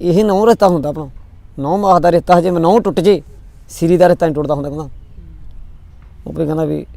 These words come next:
"ਮਿਲ ਗਿਆ ਸਵਾਲ ਮੈਨੂੰ, ਠੀਕ ਹੈ।" ਉਹ ਵੀ ਮੁੰਡੇ ਨੂੰ ਰੱਖਿਆ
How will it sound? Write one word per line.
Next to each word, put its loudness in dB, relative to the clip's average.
"ਮਿਲ 0
ਗਿਆ -2
ਸਵਾਲ -6
ਮੈਨੂੰ, -12
ਠੀਕ -2
ਹੈ।" -2
ਉਹ -6
ਵੀ -2
ਮੁੰਡੇ 2
ਨੂੰ 0
ਰੱਖਿਆ -2